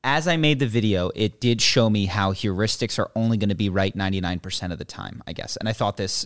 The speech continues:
as I was like, how to spot a narcissist, you know, these are heuristics that'll help you. Um, how to tell if someone's telling the truth or whatever. And what you just wind up with, I think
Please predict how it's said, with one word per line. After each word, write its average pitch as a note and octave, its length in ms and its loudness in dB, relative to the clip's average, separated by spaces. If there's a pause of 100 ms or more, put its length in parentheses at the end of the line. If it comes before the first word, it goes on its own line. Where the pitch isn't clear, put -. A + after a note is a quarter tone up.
(120)
as G#2 140 0
I G2+ 80 0
was F#2 200 -2
like, F2 340 -2
how A2 160 0
to G#2+ 80 -2
spot G2+ 340 2
a F#2+ 40 -2
narcissist, F2+ 840 -2
you G2+ 60 -2
know, F2 100 -2
these F#2 240 -4
are F2 80 -2
heuristics - 480 -8
that'll - 200 -8
help A2+ 280 -2
you. G#2+ 320 -2 (460)
Um, F2 460 -4 (1080)
how D3 100 -2
to D3 60 -2
tell D#3 180 0
if C#3+ 40 -4
someone's C#3+ 480 2 (240)
telling C#3+ 280 2
the C3 60 2
truth D#3+ 340 -2
or B2+ 100 0
whatever. A#2+ 540 2
And A#2 180 2
what A#2+ 160 0
you B2+ 80 0
just - 340 -4
wind A2+ 400 0
up A#2 160 4
with, G2 380 -2
I F#2+ 60 -4
think F#2 240 -10